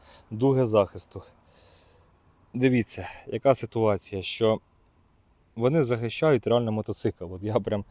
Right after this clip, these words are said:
жорстко перевірю це на практиці. Захищають пластик, нічого не побито. Ну ось, ну це більш від удару.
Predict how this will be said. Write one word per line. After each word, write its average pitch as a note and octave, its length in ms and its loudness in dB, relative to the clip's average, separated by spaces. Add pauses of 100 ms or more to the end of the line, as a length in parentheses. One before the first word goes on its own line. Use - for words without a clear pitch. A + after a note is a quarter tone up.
(360)
жорстко G#2+ 380 2
перевірю A2 420 2
це G#2+ 140 -4
на G#2+ 80 0
практиці. D3 600 2 (600)
Захищають G#2+ 720 2
пластик, C#3+ 640 4 (340)
нічого A2+ 300 0
не G#2+ 100 -2
побито. B2 420 0
Ну C#3+ 160 2
ось, G2 220 -2
ну C3 80 -8
це F3 140 2
більш D3+ 240 -2
від A#2+ 120 -6
удару. F#2 380 0